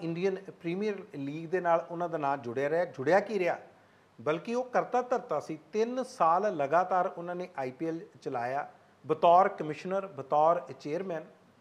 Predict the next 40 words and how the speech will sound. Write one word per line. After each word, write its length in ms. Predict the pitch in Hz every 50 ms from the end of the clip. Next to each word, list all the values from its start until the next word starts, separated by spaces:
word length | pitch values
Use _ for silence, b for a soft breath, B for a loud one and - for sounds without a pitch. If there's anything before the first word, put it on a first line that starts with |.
| b b b b b b b -
ਲੇਕਿਨ 300 | 139 175 185 185 254 233
ਹੁਣ 260 | - - 165 185 220
ਉਹ 360 | 226 - 214 196 196 202 - -
ਯੂ 240 | 143 127 120 139 147
ਕੇ 200 | 147 - 185 160
ਦੇ 100 | 147 143
ਵਿੱਚ 200 | 131 123 - 127
ਨੇ, 120 | 113 127
ਇੰਗਲੈਂਡ 480 | 160 185 190 190 185 185 185 175 151 131
ਦੇ 80 | 117 110
ਵਿੱਚ 240 | 101 98 - -
ਨੇ। 120 | 92 - - _ _ _ _ b b b b b b b
ਸੰਨ 260 | - - - 208 226 240
ਦੋ 360 | 262 208 156 160 165 180 190
ਹਜ਼ਾਰ 280 | 208 220 233 240 233
ਦਸ 340 | 214 156 127 135 147 151 -
ਤੋਂ 240 | - - 226 214 220
ਹੀ 60 | 226 220 196
ਉਹ 40 | 185
ਇੱਥੋਂ 200 | 175 - - 180
ਚਲੇ 260 | - 151 135 139 156
ਗਏ 160 | 165 185 175
ਸੀ, 200 | - - 185 208 b b b b b b b _
ਕਿਉਂਕਿ 320 | - 233 233 233 285 285 277
ਐਨਫੋਰਸਮੈਂਟ 840 | 226 214 196 - - - 196 202 220 226 220 - 254 254 254 240 - - 160
ਡਾਇਰੈਕਟੋਰੇਟ, 680 | 143 143 147 156 170 170 170 - 180 160 151 117 - - - _ _ _ _ _ _ _ _ _ _ _ _ _ _ -
ਈ 160 | 240 240 262 277
ਡੀ 200 | 302 294 294 269
ਨੇ 200 | 233 214 226 233 -
ਉਹਨਾਂ 220 | 214 220 220 233 220
ਦੇ 120 | 196 202
ਖਿਲਾਫ 400 | 196 - 170 151 147 151 - -
ਕਈ 340 | 208 - - 262 285 311 320
ਮਾਮਲਿਆਂ 440 | 302 254 208 185 170 160 156 147 143
ਦੇ 100 | 147 139
ਵਿੱਚ 220 | 139 139 139 214
ਜਾਂਚ 340 | 180 139 143 131 131 135 135
ਸ਼ੁਰੂ 240 | - - 147 147 165
ਕਰਤੀ 360 | - 139 113 - - 113 107
ਸੀ। 140 | - -